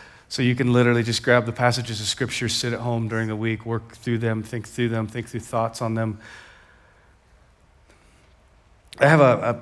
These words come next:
a, a myriad of things going on in my head today,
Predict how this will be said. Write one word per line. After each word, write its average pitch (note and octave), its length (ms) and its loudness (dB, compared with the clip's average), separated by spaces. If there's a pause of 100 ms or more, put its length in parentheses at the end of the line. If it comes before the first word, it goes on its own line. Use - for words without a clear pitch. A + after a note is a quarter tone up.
(120)
a, C#3+ 60 -10
a - 20 -8
myriad C3+ 500 4
of A2+ 80 0
things A#2 240 0
going A#2 180 2
on A#2+ 140 4
in G#2+ 60 0
my G#2 80 -2
head A2+ 260 0
today, G2+ 400 -6